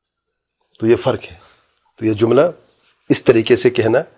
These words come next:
یہ خوارج معتزلہ کا جملہ، ان کے ایجاد کردہ یہ جملہ ہے۔ اہل سنت جماعت کو اس سے گریز کرنا چاہیے۔ اگر اس معاملے میں بات کرنی ہو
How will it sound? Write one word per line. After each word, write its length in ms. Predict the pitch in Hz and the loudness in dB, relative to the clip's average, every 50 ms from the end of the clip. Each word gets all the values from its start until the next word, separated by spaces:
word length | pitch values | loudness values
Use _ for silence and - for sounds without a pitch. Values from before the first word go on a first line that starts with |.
| _ _ _ _ _ _ _ _ 110 | _ _ _ _ _ _ _ _ -4
یہ 100 | 120 113 | -4 -2
خوارج 260 | - 123 117 123 113 | 0 2 2 2 2
معتزلہ 400 | 107 101 - - 107 104 117 117 | -2 -2 -2 -2 0 0 0 0
کا 120 | - 110 | 0 -2
جملہ، 240 | 95 110 104 110 117 123 127 - - _ _ - | -2 0 0 0 0 -2 -2 -6 -14 _ _ 0
ان 120 | 143 147 | 0 2
کے 100 | 147 156 | 4 2
ایجاد 240 | 131 117 120 113 113 113 | 2 4 4 2 0 0
کردہ 220 | - 117 110 104 107 | 0 0 2 2 2
یہ 180 | 107 104 107 | 0 0 -2
جملہ 320 | 101 101 110 104 101 107 120 | -2 -4 -6 -4 -2 0 0
ہے۔ 160 | 113 139 170 - - _ _ _ _ _ _ _ _ _ _ 113 | 0 0 -4 -6 -10 _ _ _ _ _ _ _ _ _ _ -10
اہل 60 | 107 | -2
سنت 240 | - 135 123 117 101 | 2 2 2 2 2
جماعت 240 | 113 107 117 113 | 0 0 0 0
کو 120 | - - 107 | 0 -4 -6
اس 60 | - | -8
سے 60 | 107 95 | -8 -6
گریز 240 | 98 101 104 104 101 | -4 -2 -2 -2 -2
کرنا 220 | - 117 113 117 110 | -2 0 0 0 0
چاہیے۔ 340 | - 127 117 117 135 156 - - _ - _ _ _ - | 0 -2 -2 -2 -4 -8 -10 -16 _ -20 _ _ _ -6
اگر 200 | 131 120 143 143 | 0 2 2 2
اس 140 | 127 - 143 | 0 0 0
معاملے 220 | 139 135 135 131 | 2 2 2 2
میں 80 | 120 117 | 2 2
بات 240 | 120 135 135 - - | 2 2 0 2 0
کرنی 280 | 151 131 139 147 135 | 0 2 2 2 2
ہو 140 | 143 165 | 2 0